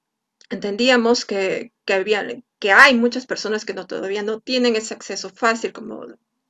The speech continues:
mm, en, como nosotros de acceder a, al, a las redes sociales y empezar a rellenar un, un formulario, una encuesta. Entonces, como es,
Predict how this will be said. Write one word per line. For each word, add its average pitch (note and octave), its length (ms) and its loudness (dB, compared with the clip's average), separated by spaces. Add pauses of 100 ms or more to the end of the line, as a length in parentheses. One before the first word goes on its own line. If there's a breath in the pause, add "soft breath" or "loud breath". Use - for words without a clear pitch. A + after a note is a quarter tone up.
mm, G3 400 -12
en, G3 560 -12
como F3 240 -14
nosotros A3 480 -4
de G3+ 100 -4
acceder G3 560 0
a, - 280 -6 (180)
al, F#3+ 800 -10 (320)
a - 60 -4
las F#3+ 160 -2
redes A3 240 0
sociales G3 480 -4
y F#3+ 40 -8
empezar F#3 320 -6
a F#3+ 140 0
rellenar F3+ 400 -4
un, E3+ 240 -10 (560 loud breath)
un G3 140 -6
formulario, F3 540 0
una E3 100 -8
encuesta. - 520 -14 (200)
Entonces, - 480 -12
como F#3 240 -10
es, A3+ 160 -16